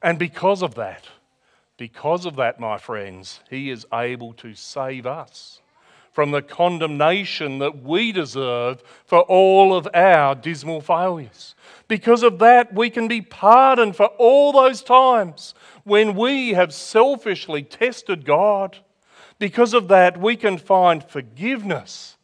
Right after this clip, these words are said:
for all those times when we doubted his love.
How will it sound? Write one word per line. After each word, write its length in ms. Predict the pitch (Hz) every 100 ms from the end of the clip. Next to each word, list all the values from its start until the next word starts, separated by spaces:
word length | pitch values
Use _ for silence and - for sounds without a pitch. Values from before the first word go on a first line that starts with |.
| _ _ _ _ _
for 160 | - 143 -
all 380 | 165 170 180 185
those 320 | 180 180 175
times 640 | - 131 117 110 104 101
when 160 | 120 117
we 120 | 117
doubted 540 | 107 120 120 123 135
his 220 | 117 135 110
love. 360 | 95 87 92